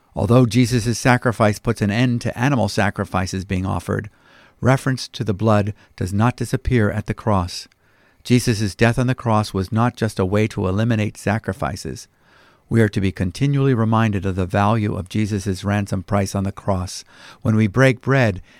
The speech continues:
and drink from the cup with our brothers and sisters at the Lord's table. Reference to the blood of the Lamb continues throughout the New Testament into the last book of the Bible. In the book of Revelation, Jesus is referred to as the Lamb of God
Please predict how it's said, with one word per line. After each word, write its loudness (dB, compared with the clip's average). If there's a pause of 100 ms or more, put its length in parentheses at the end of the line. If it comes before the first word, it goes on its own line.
and -4
drink 0
from 2
the 2
cup 0
with 2
our 4
brothers 2
and 0
sisters 0
at -2
the -2
Lord's 0
table. -2 (640)
Reference 2
to -4
the 2
blood 2
of 0
the 0
Lamb 2
continues -2
throughout 0
the -2
New 0
Testament -2 (260)
into 0
the 2
last 0
book -2
of 2
the 2
Bible. -4 (540)
In -2
the 0
book 0
of -2
Revelation, -2 (340)
Jesus -2
is -8
referred -2
to -2 (400)
as -6
the -2
Lamb 2
of -4
God -2